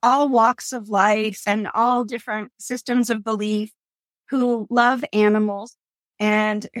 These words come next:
who are on a journey to really honoring the soul and the sentience of animals to share their journeys, often messy journeys, and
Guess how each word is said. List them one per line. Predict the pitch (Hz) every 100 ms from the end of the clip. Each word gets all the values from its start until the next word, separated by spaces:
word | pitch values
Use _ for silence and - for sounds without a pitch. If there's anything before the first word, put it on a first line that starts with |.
| 190
who | 269 254 240 233 226 -
are | 220 220
on | 233 269 302
a | 285
journey | 220 220 214 214 214 208
to | - 233
really | 214 247 262 254 -
honoring | 208 214 233 226 233 226 233
the | 226 190
soul | - 226 226 226
and | 202 208
the |
sentience | 202 - 269 320 320 202 214 -
of | - 208 -
animals | 185 190 196 214 247 - _ _ _ _ _
to | - 320 302
share | 285 - 339 339 359
their | 302 285 285
journeys, | 220 226 240 233 165 127 -
often | 226 311 - 359 330 226 208
messy | 240 269 - 302 277 247
journeys, | 196 240 233 262 269 285 269 -
and | 202 214